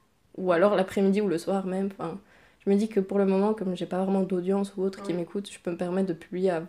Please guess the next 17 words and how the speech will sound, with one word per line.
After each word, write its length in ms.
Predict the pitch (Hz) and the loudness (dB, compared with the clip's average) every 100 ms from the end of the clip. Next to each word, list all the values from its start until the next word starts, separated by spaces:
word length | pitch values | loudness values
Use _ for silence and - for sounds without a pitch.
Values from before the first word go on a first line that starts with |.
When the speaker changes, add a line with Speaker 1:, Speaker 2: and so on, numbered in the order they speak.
| - | -8
Speaker 2:
à 60 | 175 | -4
l'heure 60 | 185 | -2
que 80 | |
Speaker 1:
vingt-deux 60 | 185 185 | 0 0
heures 60 | 190 | 0
trente, 300 | 196 196 190 | 2 2 0
Speaker 2:
tu 60 | 175 | -2
veux, 60 | |
Speaker 1:
euh, 40 | 170 | -2
Speaker 2:
ouais. 60 | 190 185 185 - _ - | -6 -14 -18 -20 _ -4
Speaker 1:
au 60 | |
moins, 280 | 190 190 190 175 | 0 0 0 0
euh, 140 | 170 | -4
au 40 | 156 | -4
moins 160 | 190 | -4
c'est 160 | 190 196 | -4 -10
publié 640 | 180 185 175 190 185 175 | -10 -8 -6 -2 -2 -4